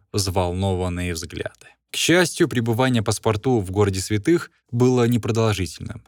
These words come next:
Без малого в четыре часа наши путешественники вернулись на вокзал и вновь заняли места в своем вагоне.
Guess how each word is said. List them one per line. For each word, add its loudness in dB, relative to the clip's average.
Без 4
малого 2
в -6
четыре -4
часа -2
наши 2
путешественники -2
вернулись 0
на -4
вокзал 0
и 2
вновь 2
заняли 2
места -2
в -10
своем 0
вагоне. -4